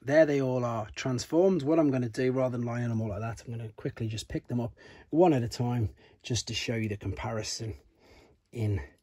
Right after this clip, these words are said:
their robot mode. And that's all they are. They, these literally are straight up redecos. So for those of you new to collecting and you're wondering what the term redeco means, it's exactly that, like redecorative or redecoration, basically just a repaint.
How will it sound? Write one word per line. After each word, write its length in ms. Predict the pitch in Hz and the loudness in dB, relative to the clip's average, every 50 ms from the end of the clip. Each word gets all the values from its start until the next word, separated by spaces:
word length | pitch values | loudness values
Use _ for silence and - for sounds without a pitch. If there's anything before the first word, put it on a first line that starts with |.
| _ _ _ _ - _ _ _ _ | _ _ _ _ -20 _ _ _ _
their 220 | - 107 98 90 85 | -10 -8 -6 -6 0
robot 420 | 104 139 156 151 123 117 90 - | 2 4 6 6 4 2 -4 -6
mode. 320 | - 95 90 76 71 - - - _ _ _ _ _ _ _ _ _ _ _ _ _ _ _ _ _ _ _ _ | -8 -10 -10 -10 -10 -12 -14 -16 _ _ _ _ _ _ _ _ _ _ _ _ _ _ _ _ _ _ _ _
And 100 | 131 156 | 4 4
that's 200 | 170 160 - - | 4 4 2 0
all 80 | 143 | 2
they 80 | 127 139 | 4 4
are. 140 | 135 127 120 | 4 4 4
They, 160 | 131 127 127 | 2 2 2
these 300 | 110 123 147 147 127 123 | 4 4 4 4 6 6
literally 400 | 147 165 160 - - - 135 131 | 6 6 6 4 -2 0 2 4
are 260 | 127 131 131 127 - | 4 4 4 4 2
straight 420 | - - - - 151 143 123 - | -2 -4 0 2 2 2 2 0
up 140 | 127 123 113 _ | -2 -4 -2 _
redecos. 800 | 139 156 151 135 143 127 101 - 131 123 120 120 120 107 - - _ _ _ - - - - _ _ _ | 2 2 4 4 2 0 0 -2 -2 0 0 0 -2 -4 -6 -10 _ _ _ -20 -20 -20 -20 _ _ _
So 140 | - - | -10 -6
for 80 | - 135 | 0 4
those 220 | 143 156 160 143 | 6 6 6 6
of 80 | 147 131 | 4 4
you 180 | 135 131 131 131 | 4 4 6 6
new 220 | 135 143 143 135 | 6 6 4 4
to 140 | - - - | 2 -2 -6
collecting 500 | - - 135 147 139 - - - 147 151 | -2 2 2 2 2 0 -4 0 2 4
and 100 | 131 123 | 4 4
you're 80 | 127 | 4
wondering 240 | 131 135 123 123 123 | 4 4 4 2 2
what 80 | 131 117 | 0 0
the 80 | 113 | -2
term 320 | 123 - - 139 131 123 120 | -6 -2 0 0 0 2 0
redeco 500 | 120 117 104 - 143 131 - - 135 135 | 0 -2 0 0 -2 -2 0 0 2 2
means, 360 | 131 135 135 127 127 120 107 | 4 4 4 4 2 0 -2
it's 180 | - 123 - - | -4 -8 -6 -6
exactly 380 | 117 110 131 131 - - 117 | -2 0 -2 -2 -2 -2 -4
that, 160 | 110 104 104 | -4 -4 -4
like 100 | 107 104 104 | -6 -6 -2
redecorative 880 | 117 139 135 131 160 143 123 - 143 139 135 131 - - 143 139 131 - - - - - - - _ | 0 0 2 2 2 0 2 0 0 0 0 2 4 6 6 6 6 2 -6 -18 -18 -18 -20 -16 _
or 320 | - 113 117 113 113 113 104 | -6 -4 -2 -2 -2 -2 -2
redecoration, 960 | 117 123 131 127 139 127 - 139 131 135 135 131 120 - - 135 127 123 104 - _ | -2 -2 0 0 0 -2 0 0 0 2 2 2 0 0 0 2 2 2 -2 -2 _
basically 360 | 131 131 131 110 - - 117 | 0 0 0 0 -2 -6 -6
just 240 | 107 113 - - - | -4 -6 -6 -6 -8
a 100 | 104 - - _ _ _ | -8 -8 -10 _ _ _
repaint. 560 | 117 120 123 113 107 - 110 113 117 107 - | -2 -2 -2 -2 -2 -2 -2 -2 -2 -4 -6